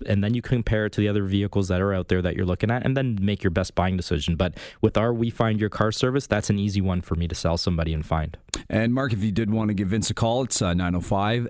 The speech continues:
Speaker 2: eight seven five, four nine two five, or, uh, easiest thing to do is just refer to, uh, we find your car dot C A. Yeah, the warranties, uh, it can be a confusing situation, but, uh, I understand, I think, uh, with We Find Your Car, Vince,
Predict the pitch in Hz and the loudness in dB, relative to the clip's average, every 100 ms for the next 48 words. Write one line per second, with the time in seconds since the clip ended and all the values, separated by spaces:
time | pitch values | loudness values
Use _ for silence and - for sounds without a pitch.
0 | - 98 98 - 98 78 85 78 92 92 | -2 -2 -2 -2 -2 0 0 0 0 0
1 | 104 - 117 107 95 87 87 110 92 95 | -2 -2 0 0 0 0 0 -2 0 0
2 | 123 160 131 127 143 - - - - 82 | 0 0 0 0 -2 -6 -18 -14 -2 0
3 | 82 85 101 98 98 90 - 90 87 90 | 0 0 -2 0 -2 0 0 0 0 0
4 | 90 87 - 98 - 85 - 90 85 95 | 0 -2 -2 -4 -2 -4 0 -2 0 -2
5 | 82 78 80 95 117 113 98 87 85 - | 0 0 0 0 0 0 0 0 -2 -2
6 | 95 85 80 80 - 90 82 - - 147 | -2 0 -2 -2 -2 -2 -2 -8 -2 0
7 | 143 143 208 214 - 107 85 - - 117 | 2 0 0 0 0 0 -2 -4 0 0
8 | 113 110 113 - 185 190 160 147 139 143 | 2 2 0 0 0 0 0 0 0 0
9 | - 123 135 120 120 120 151 147 98 120 | -2 0 0 2 0 0 0 0 0 0
10 | 117 - 117 131 151 - 131 123 123 120 | 0 0 0 0 0 0 0 0 0 0
11 | 107 101 98 95 92 101 120 107 107 92 | 0 0 0 0 0 0 0 0 0 0
12 | - 101 87 87 - | 0 0 0 0 -2